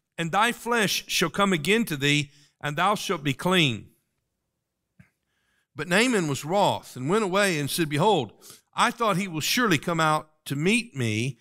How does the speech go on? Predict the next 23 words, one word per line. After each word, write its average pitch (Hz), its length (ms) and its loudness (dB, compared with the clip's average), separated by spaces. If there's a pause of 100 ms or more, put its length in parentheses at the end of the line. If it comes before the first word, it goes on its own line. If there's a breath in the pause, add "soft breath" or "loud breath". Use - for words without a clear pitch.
(160 soft breath)
and 147 140 0
stand 214 420 0
and 143 120 -8
call 226 280 2
on 151 100 0
the 139 100 0
name 202 240 2
of 156 80 0
the 143 80 0
Lord 190 260 2
his 151 200 0
God, 156 580 0 (320 loud breath)
and 135 100 -4
strike 226 440 0
his 151 180 -6
hand 233 340 2
over 127 160 0
the 117 80 -4
place, - 800 0 (160)
and 180 160 -2
recover 190 400 2
the 170 120 -2
leper. 202 500 -2